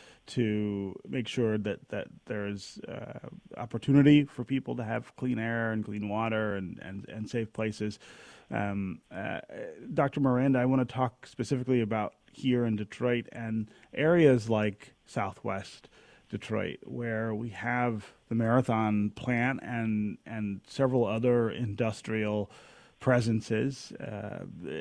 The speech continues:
we, we talk a lot about the threat that they pose to, to, to public health. Uh, I wonder what you make of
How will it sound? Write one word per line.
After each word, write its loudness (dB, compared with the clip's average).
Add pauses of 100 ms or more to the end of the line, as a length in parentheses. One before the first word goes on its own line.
(140)
we, -6
we -2
talk 4
a 2
lot 6
about 0
the -6
threat -2
that -6
they -2
pose -2 (960)
to, 6 (120)
to, 0 (340)
to -4
public 0
health. -2 (480)
Uh, -2
I 0
wonder 8
what 0
you 0
make 2
of -4